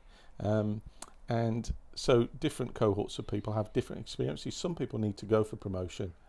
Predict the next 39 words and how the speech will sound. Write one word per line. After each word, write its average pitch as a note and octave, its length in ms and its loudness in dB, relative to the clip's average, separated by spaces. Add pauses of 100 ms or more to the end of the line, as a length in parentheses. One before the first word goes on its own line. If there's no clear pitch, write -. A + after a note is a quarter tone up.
and F2+ 140 -6
get F#2 140 0
it - 100 -4
out G2 140 -4
their G2 80 -2
system - 360 -6
and F#2+ 80 -6
crash - 300 -2
and F#2+ 140 -2
burn F2+ 240 0
and F#2 120 -6
fail. F2 360 -4 (420)
Failure's A#2+ 500 6
part - 240 -2
of G#2 120 -2
learning. F2 400 2 (480)
And A2+ 220 2
actually, C3 560 2 (240)
you A#2+ 100 0
know, G2+ 180 4 (160)
it's - 140 -2
part - 240 0
of A2 80 -2
a G#2+ 40 -2
strategy. G#2+ 480 -4
Some A2 200 -2
people G2+ 200 0
just, - 360 -6
just - 180 -8
say, - 80 -2
"Well, A2 160 2
look, - 160 -2 (200)
where's D3 240 2
the C3+ 120 2
opportunity? G2+ 480 -2
Let's - 300 -2
go F#2+ 240 2
for - 180 -8
it. - 220 -6